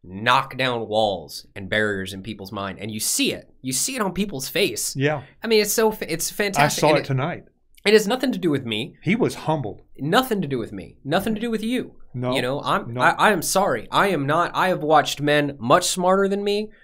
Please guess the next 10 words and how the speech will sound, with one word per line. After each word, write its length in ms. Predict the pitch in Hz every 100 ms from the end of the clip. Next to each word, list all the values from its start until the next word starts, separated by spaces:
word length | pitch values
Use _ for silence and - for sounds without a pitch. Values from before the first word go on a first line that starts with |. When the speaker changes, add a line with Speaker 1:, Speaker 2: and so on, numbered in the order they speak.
| -
Speaker 1:
much 240 | 123 156 151
more 160 | 123
eloquent 500 | 113 180 180 202 196
than 140 | 190 208
me, 280 | 208 208 - _ _ - 123
go 220 | 147 196
to 140 | 196
town 500 | 196 175 180 107 95 - _ _ -
against 320 | 127 131 -
people 440 | - - 98 101